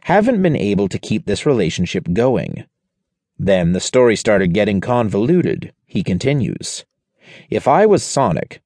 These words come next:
I was probably having an identity crisis." Nilsson thinks the series canon, or the Bible as he refers to it, needs to be tightened up. "You don't need this cast of eight thousand characters,"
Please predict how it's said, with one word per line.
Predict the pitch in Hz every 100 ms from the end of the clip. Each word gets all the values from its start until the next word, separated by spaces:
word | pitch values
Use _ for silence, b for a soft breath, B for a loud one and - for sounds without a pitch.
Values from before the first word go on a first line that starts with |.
| -
I | 101 117
was | 87
probably | - 98 92 90 85
having | 101 92 104
an | 107
identity | 101 147 175 -
crisis." | - 90 - - - - - - _ _ _ _ b b _
Nilsson | 120 147 139 - 107
thinks | - 107 -
the | 95
series | - 127 113 85 65
canon, | - 160 170 85 - - _ _
or | 98 87
the | 69
Bible | 71 110 117 65 62 82
as | 85
he | - 151
refers | 117 - 52 104
to | - 71
it, | - - _ B B B -
needs | 120 160 175 147
to | -
be | 90
tightened | 82 - 104 98 110 -
up. | 82 - - - _ _ _ _
"You | - 120
don't | 190 214
need | 127 156 113
this | 104 -
cast | - 147 143 - - 101
of | 92
eight | 110 98
thousand | - 98 87 82
characters," | - 170 165 - 101 - -